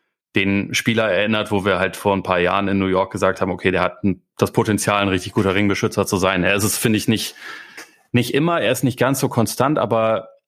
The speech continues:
es geht wieder mehr in die Richtung. Du hast schon, also dieses Spiel gegen Memphis, da hat er, glaub ich, sechs Blocks gehabt und war schon wirklich sehr, sehr dominant auch teilweise. Ähm, das finde ich dann schon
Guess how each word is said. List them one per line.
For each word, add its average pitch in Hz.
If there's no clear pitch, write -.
es -
geht 131
wieder 117
mehr 113
in 107
die 104
Richtung. 95
Du 95
hast 107
schon, 101
also 95
dieses 92
Spiel -
gegen 92
Memphis, 98
da 95
hat 90
er, 90
glaub 90
ich, 87
sechs 98
Blocks 95
gehabt 92
und 95
war 92
schon 92
wirklich 92
sehr, 92
sehr 98
dominant 101
auch -
teilweise. 92
Ähm, 90
das -
finde 127
ich -
dann 110
schon 104